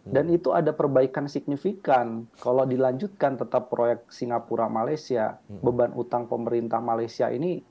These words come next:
Speaker 1: terlalu berat.
Speaker 2: Ya.
Speaker 1: Itu kan kalau pemimpin yang punya kesadaran, punya uji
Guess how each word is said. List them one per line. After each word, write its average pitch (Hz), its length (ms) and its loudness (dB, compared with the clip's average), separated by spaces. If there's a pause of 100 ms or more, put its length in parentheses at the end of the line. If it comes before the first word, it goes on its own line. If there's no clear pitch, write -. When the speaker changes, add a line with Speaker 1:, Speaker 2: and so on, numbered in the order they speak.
(140)
Speaker 1:
terlalu 113 320 0
berat. 147 320 -2 (320)
Speaker 2:
Ya. 85 240 -12
Speaker 1:
Itu 160 160 0
kan 269 240 6
kalau 214 240 8
pemimpin 185 640 4
yang 175 160 4 (400)
punya 170 720 4
kesadaran, 120 1040 2 (560)
punya 135 480 2
uji 131 320 0